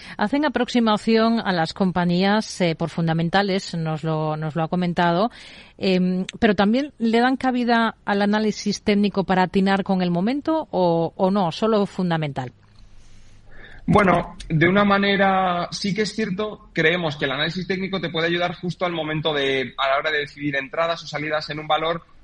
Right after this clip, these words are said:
Speaker 2: pero que lo que prima es el análisis fundamental. Es decir, si nosotros creemos que tenemos que tener, por, eh, como he comentado antes, Waste Management o Jerónimo Martins, las vamos a comprar.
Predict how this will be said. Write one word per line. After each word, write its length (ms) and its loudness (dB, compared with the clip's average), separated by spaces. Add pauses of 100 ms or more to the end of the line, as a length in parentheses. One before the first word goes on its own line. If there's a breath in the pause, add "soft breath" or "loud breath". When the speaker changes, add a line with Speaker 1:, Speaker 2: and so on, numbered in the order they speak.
Speaker 2:
pero 580 0
que 140 -2
lo 240 -2
que 140 -4
prima 260 -4
es 120 -4
el 80 -4
análisis 360 -6
fundamental. 480 -6
Es 100 -6
decir, 240 -4
si 120 -6
nosotros 600 -2 (200 loud breath)
creemos 320 2
que 80 -2
tenemos 260 -2
que 120 -2
tener, 320 2 (180)
por, 180 0
eh, 160 -2
como 160 -4
he 40 -4
comentado 340 -2
antes, 340 -8
Waste 240 -4
Management 480 -2
o 60 -2
Jerónimo 360 -2
Martins, 520 -4
las 140 -10
vamos 260 -6
a 60 -6
comprar. 440 -2